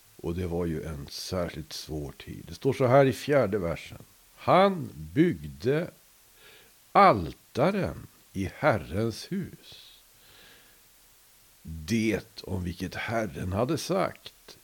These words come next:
'Vid Jerusalem vill jag fästa mitt namn.' Han byggde altaren åt himmelens hela härskara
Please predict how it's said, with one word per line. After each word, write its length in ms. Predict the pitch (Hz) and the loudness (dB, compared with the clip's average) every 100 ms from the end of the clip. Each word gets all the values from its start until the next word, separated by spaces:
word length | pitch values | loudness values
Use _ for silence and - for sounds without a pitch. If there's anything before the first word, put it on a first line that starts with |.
| _ | _
'Vid 800 | - 92 120 180 202 139 80 64 - - _ _ _ _ _ _ - - - | -14 -6 2 6 6 6 0 -4 -14 -20 _ _ _ _ _ _ -20 -20 -16
Jerusalem 1160 | 82 85 120 101 120 117 95 - 90 95 98 80 | -8 2 4 6 4 4 2 -2 0 2 0 -2
vill 180 | 80 80 | -2 -2
jag 160 | 76 | -4
fästa 600 | - - 123 - - - | -6 -8 -8 -8 -10 -8
mitt 260 | 82 95 - | -6 -6 -8
namn.' 420 | 104 143 123 127 - _ - - - - - - - - | -10 -10 -12 -16 -20 _ -20 -20 -20 -20 -20 -20 -20 -20
Han 360 | - - 85 87 | -14 -6 -4 -2
byggde 420 | 76 123 110 85 | 2 2 4 0
altaren 960 | - 120 147 78 - _ - 170 202 117 - - - - | 0 0 0 0 -6 _ -6 -4 -4 -6 -12 -20 -20 -10
åt 280 | 92 95 - | -6 -6 -8
himmelens 1200 | - - 135 113 73 64 67 82 - 110 101 - | -16 -2 -2 0 -4 -8 -8 -8 -4 -4 -4 -6
hela 580 | - 131 98 69 92 98 | -2 -2 -2 -4 -2 -2
härskara 920 | 87 120 92 - - - 104 123 - | 0 0 -2 -6 -10 -4 -2 -4 -8